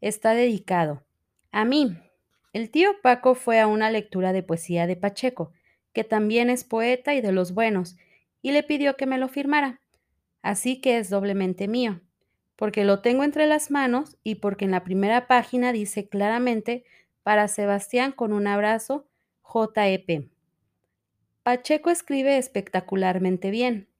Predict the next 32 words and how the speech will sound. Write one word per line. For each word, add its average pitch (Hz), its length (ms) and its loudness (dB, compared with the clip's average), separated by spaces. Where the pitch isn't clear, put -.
pero 185 280 0
tiene 220 280 -2
mala 180 280 0
letra. 160 400 -4
Yo 294 200 2
podría 311 420 4
regalar 208 540 0
cualquiera 240 560 0
de 269 100 4
mis 196 260 -2
libros 202 480 -4
a 196 280 0
alguien 269 340 0
que 220 140 -2
no 190 160 0
tuviera 185 360 0
ninguno, 214 600 -2
o 214 120 0
que 208 120 0
tuviera 185 500 -2
pocos, 202 500 -6
o 247 160 0
que 254 140 4
le 247 100 4
gustara 269 460 0
enormemente 240 840 0
y 220 80 -2
no 214 180 0
tuviera 214 380 0
dinero 180 420 2
para 175 220 0
comprarlo. 190 680 -2